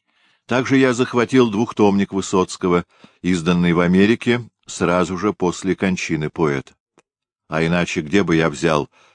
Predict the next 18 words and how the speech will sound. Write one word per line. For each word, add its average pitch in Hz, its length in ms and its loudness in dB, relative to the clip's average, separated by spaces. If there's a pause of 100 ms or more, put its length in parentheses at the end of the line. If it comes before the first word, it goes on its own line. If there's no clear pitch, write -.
(100)
все 87 380 0
первоисточники 82 1000 -2
стихов? - 560 -8 (960)
И 95 60 -6
вот 143 180 2
вместо 127 400 0
отдыха, 120 560 0
лыж 110 380 2
и 98 60 0
зимних 107 360 -2
прогулок, 117 580 0 (360)
вместо 87 420 -2
просмотра 104 600 0
фильмов 113 520 0
и 87 100 2
игры 92 220 0
на 92 120 0
бильярде, 113 600 0